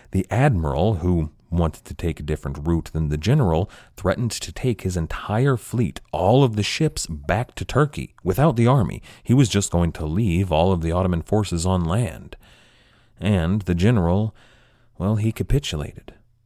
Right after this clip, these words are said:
He agreed that they should return back to Turkey and report what had happened to the Sultan.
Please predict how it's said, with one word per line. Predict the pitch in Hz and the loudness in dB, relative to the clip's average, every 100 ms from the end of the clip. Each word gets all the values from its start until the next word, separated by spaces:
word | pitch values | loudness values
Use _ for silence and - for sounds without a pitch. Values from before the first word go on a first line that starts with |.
| _ _ - | _ _ -8
He | 90 | -2
agreed | 110 92 107 113 92 | 0 2 2 2 2
that | 98 | 0
they | 80 95 | -2 -2
should | - 90 101 | -2 -2 0
return | 90 - 87 104 95 | -2 -2 -2 0 2
back | 95 - | 0 -2
to | 95 | -4
Turkey | 123 127 - 87 | -2 -2 -2 -2
and | 110 95 | 0 0
report | 80 - 78 80 | -2 -4 -4 -2
what | 76 80 | -2 -2
had | 87 | -2
happened | 90 95 - 82 | -2 -2 -2 -6
to | - 78 | -4 -6
the | 78 | -4
Sultan. | - 104 92 76 78 | -2 -2 -2 -4 -16